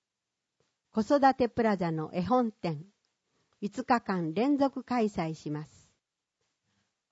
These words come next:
毎年恒例の絵本展を五日間連続で開催します。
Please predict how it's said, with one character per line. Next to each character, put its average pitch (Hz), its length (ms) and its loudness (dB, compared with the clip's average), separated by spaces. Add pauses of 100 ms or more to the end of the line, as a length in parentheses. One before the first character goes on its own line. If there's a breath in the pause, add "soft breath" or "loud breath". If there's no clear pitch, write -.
毎 247 280 -2
年 262 320 -2
恒 247 260 4
例 233 220 4
の 208 320 0
絵 208 80 -2
本 254 280 2
展 180 360 -2
を 196 200 -2
五 208 220 -8
日 262 140 2
間 190 280 -2
連 208 240 0
続 214 260 0
で 202 140 -4
開 196 220 -2
催 196 260 -4
し 180 160 -10
ま 170 160 -6
す。 - 240 -20